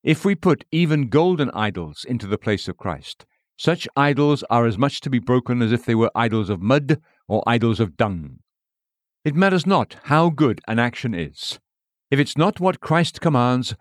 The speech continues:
you will not be saved by it. "Stretch forth thine hand," says he. That was the way by which the healing was to come. The man did nothing else, and he received the gracious reward. Notice that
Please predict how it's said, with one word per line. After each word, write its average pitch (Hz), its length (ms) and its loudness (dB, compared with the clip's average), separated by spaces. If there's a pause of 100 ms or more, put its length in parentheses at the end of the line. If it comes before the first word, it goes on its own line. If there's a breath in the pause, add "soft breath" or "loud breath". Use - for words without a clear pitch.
you 123 140 4
will 123 100 4
not 143 240 0
be 139 80 -4
saved 123 540 0 (120)
by 87 180 -4
it. - 260 -20 (840)
"Stretch - 380 -2
forth 170 360 0
thine 151 260 2
hand," 110 480 -2
says - 300 -2
he. 76 300 -8 (560)
That 139 200 0
was 170 160 0
the 190 100 4
way 156 260 4
by 147 160 2
which 131 260 0
the 123 100 -2
healing 117 260 2
was 117 160 -4
to 147 100 -4
come. 131 360 -2 (760)
The 127 80 0
man 151 280 4
did 143 200 0
nothing 123 300 -2
else, 131 500 -2
and 120 300 -2
he 131 180 -2
received 135 460 0
the 170 80 -2
gracious 117 460 -4
reward. 175 500 -4 (1300)
Notice 202 320 2
that 175 240 0